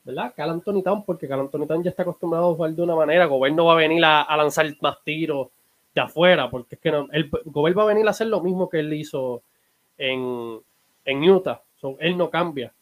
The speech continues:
El que cambia es Karl Anthony Towns, o debería cambiar, ¿verdad? Eh, eh,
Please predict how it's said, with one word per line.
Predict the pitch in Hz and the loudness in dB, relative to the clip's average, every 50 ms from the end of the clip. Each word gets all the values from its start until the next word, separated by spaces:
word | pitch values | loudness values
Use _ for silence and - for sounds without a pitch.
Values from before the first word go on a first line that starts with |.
| _ _ _ | _ _ _
El | - 147 135 127 | -12 -10 -10 -10
que | - - | -8 -8
cambia | - 139 147 170 196 | -6 -4 -2 -2 -2
es | 196 | 0
Karl | 220 185 | 0 -2
Anthony | 160 147 - 143 127 123 | -2 -2 -4 -8 -8 -6
Towns, | - 147 165 156 127 113 - _ | -4 -2 -2 -2 -2 -6 -8 _
o | 151 147 143 131 - _ _ _ | -4 -4 -4 -6 -8 _ _ _
debería | 156 147 143 131 123 143 170 180 165 | 2 2 2 2 0 0 0 0 0
cambiar, | - 143 139 151 180 180 - | -2 -4 0 0 0 0 0
¿verdad? | 147 131 131 151 165 175 170 160 143 - - - | -2 -4 -2 0 0 2 2 2 0 -2 -6 -10
Eh, | 147 143 135 131 127 123 120 117 _ _ _ _ _ _ _ _ _ _ _ _ | -12 -10 -8 -8 -8 -10 -10 -12 _ _ _ _ _ _ _ _ _ _ _ _
eh, | - 135 131 127 123 117 - | -16 -14 -12 -12 -12 -14 -14